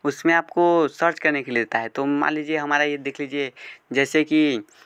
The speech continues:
ये हमारा Paytm है तो हमको इसको खोलते हैं और आपको दो लोग का सर्च करके दिखाते हैं, जिससे आपको अच्छी तरह से नॉलेज हो जाएगा। आपको सबसे पहले क्या करना है, अपने Paytm खोल के आपको अपने बैलेंस हिस्ट्री जो होता है, देख लीजिए यहाँ पर बैलेंस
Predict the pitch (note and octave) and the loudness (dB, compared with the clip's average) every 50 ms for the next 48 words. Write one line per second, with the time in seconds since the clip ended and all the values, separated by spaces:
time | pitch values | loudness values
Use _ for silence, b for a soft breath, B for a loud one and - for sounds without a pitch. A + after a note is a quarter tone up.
0 | B B - C3+ C#3 C#3 D3 D3 D3+ C#3+ C#3 C3 - C#3+ D3+ D#3 D#3 D3+ D3+ D3 | B B -4 -2 0 0 2 0 0 -2 -4 -4 0 0 0 2 0 0 -2 -2
1 | C#3+ C#3 C#3+ D3 C#3+ - - C#3 - - - C3+ C3 B2+ - D3+ D3+ D3 D3+ E3 | -4 -2 -4 -4 -6 -4 -10 -10 -10 -4 -2 -2 -2 -2 0 0 0 2 4 4
2 | E3 D#3 C#3 C#3 C#3 C3+ C3 C3 - - - C#3 C#3 C#3 C3+ A#2 - _ _ - | 4 4 4 2 2 0 0 -2 -2 -4 -4 -2 0 0 -2 -4 -8 _ _ 0
3 | D3 C#3 C3+ C#3 C3+ - C#3 - - C#3 C3+ B2+ - C3+ - - D3+ F3+ - _ | 0 2 2 0 0 0 -2 0 2 0 0 2 0 -2 -2 0 -2 -2 -2 _
4 | b b b b b b b b A#2+ B2 - - B2 A#2 - A#2+ A#2 A#2 A2+ G#2 | b b b b b b b b -4 -4 -2 -2 -4 -2 0 -2 -2 -2 -2 -6
5 | G#2 b b b b b b b b _ - C3+ B2+ - - D3+ C#3+ - - D#3 | -6 b b b b b b b b _ -8 -8 -6 -2 -2 -2 -2 0 2 2
6 | C#3+ C#3+ - - D3+ - C#3+ C#3+ C#3 - F#3 G#3+ B3+ - G#3 D3 C3 B2+ B2 B2 | 2 2 0 -8 -4 -2 -2 -2 0 0 -2 -2 -2 -6 -6 -2 0 2 2 2
7 | A#2 A2 A2+ G#2+ A2 G#2+ G#2+ G#2+ A#2 C3 - - E3 D#3+ D#3 D#3 D#3+ C#3+ - F3 | 0 -2 -2 -4 -4 -2 -2 -2 -2 -2 -2 0 0 0 2 0 -4 -4 -2 -4
8 | E3 - A3+ A#3 B3 - E3 E3 - D#3 C#3 B2 A#2 A#2+ - C#3+ D3 C#3+ - D3 | -2 -2 -4 -6 -2 -2 -2 -2 -2 -2 -2 0 0 0 0 -2 -6 -2 -2 -2
9 | C3+ D3+ D#3 D#3 D#3 D3+ D3 - E3+ E3 E3+ - - D#3 D3+ D3+ B B B B | 0 0 -2 -2 -2 -4 -2 0 -2 -2 -2 -2 -4 -4 -4 -4 B B B B
10 | B B B - - C#3 D3 C3 B2 C#3 C#3 C3+ C#3+ D#3 E3 D#3+ - D3+ C#3 C3+ | B B B -8 -6 -6 -4 -2 0 0 2 2 2 0 0 0 -4 -6 -8 -8
11 | C3+ C3 - - D#3+ E3 C#3+ C#3+ C#3 C#3 C#3 C3 C3+ D3 C#3+ C#3+ C#3 - B2+ A#2+ | -12 -10 -2 2 2 4 4 2 0 0 -2 -4 -4 -4 -6 -6 -6 -6 -8 -6
12 | B2+ C3 C3 B2+ A#2+ - B2+ B2 A2+ A#2+ B2+ B2+ B2+ C3 C#3 C#3+ C#3 - | -4 -2 -2 -2 -2 -2 -4 -4 0 0 0 0 0 -2 -4 -6 -6 -4